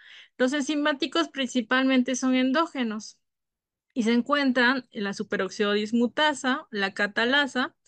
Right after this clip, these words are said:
que, bueno, dentro del cuerpo tienen funciones específicas para tener una homeostasis en este equilibrio antioxidante. Entre los no enzimáticos se encuentran el G C H, que es uno de los antioxidantes endógenos,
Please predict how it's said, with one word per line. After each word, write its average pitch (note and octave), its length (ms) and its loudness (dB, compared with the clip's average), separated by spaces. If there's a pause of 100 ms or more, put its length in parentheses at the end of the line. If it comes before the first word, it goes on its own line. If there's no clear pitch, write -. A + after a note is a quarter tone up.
(520)
que, B3+ 280 2
bueno, G3+ 360 -2
dentro G#3 280 -2
del A3 200 -2
cuerpo C4 420 2
tienen A3 320 -2
funciones G#3 540 -4
específicas C4+ 840 -2
para A3 240 -2
tener A3 360 0
una A3 280 0
homeostasis A#3+ 800 -2
en G#3 200 -2
este G#3 520 -4
equilibrio G#3 880 -4
antioxidante. F3+ 800 -6 (640)
Entre B3 240 2
los C#4 180 2
no C#4+ 120 0
enzimáticos D4+ 840 0
se B3 100 -4
encuentran A3 420 -2
el A3 180 -4
G C4 180 -2
C D4+ 220 -2
H, A#3+ 480 -2
que G3+ 220 -4
es G3+ 180 -6
uno A#3 220 0
de A3+ 120 0
los G3 360 -6 (240)
antioxidantes A#3 800 0
endógenos, B3+ 880 -2